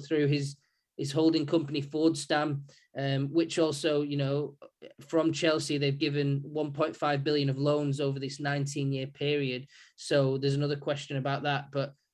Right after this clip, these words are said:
that's how the business runs still. So it's still the same. Um, it's still Abramovich's club, but they're trying to temporarily, at least, move,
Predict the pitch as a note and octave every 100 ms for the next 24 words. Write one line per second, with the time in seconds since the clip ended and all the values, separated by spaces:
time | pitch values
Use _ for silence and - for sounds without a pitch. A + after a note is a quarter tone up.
0 | - D3+ - D3 D3 C#3 C#3+ C#3+ C#3 -
1 | D#3 D3 C#3 C3+ C3 - - C#3 C#3 -
2 | E3 C#3 C3+ D#3+ C#3+ C3+ C#3 C#3 _ -
3 | C3+ C3+ C3 A2+ - D3+ C#3 C#3+ C#3 C#3
4 | C#3 C#3 C#3 - D3 C3 - C#3 C3+ -
5 | _ _ - C3+ - C#3+ C#3+ C#3 C#3 D3
6 | C3+ C3 _ _ - - D3 C#3+ C#3+ D#3
7 | C3 C3 C3+ G#2 C3 C#3 - C#3 C#3 C#3
8 | C#3